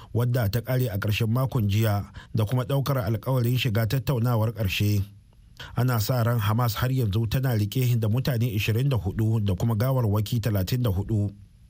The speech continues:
Rasha ta faɗa a jiya Asabar cewa sojojinta sun sake kwace ƙauyuka uku da Ukraine ta kwace a kan iyakarta ta yankin Kursk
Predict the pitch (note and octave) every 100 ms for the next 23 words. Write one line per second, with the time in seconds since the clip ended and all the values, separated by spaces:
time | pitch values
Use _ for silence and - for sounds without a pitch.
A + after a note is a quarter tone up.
0 | - - - - - - - - - -
1 | - A#2 F3 F#3+ D#3 D#3+ D3+ D3+ C#3 B2
2 | D#3+ C3+ D3+ D3 A#2 D3+ B2+ A2+ G#2+ -
3 | - D#3 D#3 D#3+ F3+ F#3+ E3 C3+ D#3 D#3+
4 | D#3+ E3+ F3 D3+ C3 D3 C#3+ D3 B2 C#3
5 | C#3+ D3 D3 A2 C#3+ E3+ B2+ A2+ G#2 C3+
6 | B2 A2+ - B2+ G#2+ B2 F#2 G#2 C#3 C#3+
7 | D3 G#2 B2+ A2+ A#2 G#2+ G2+ B2+ A#2+ C#3
8 | - C#3+ B2 G#2+ B2 G#2+ G2+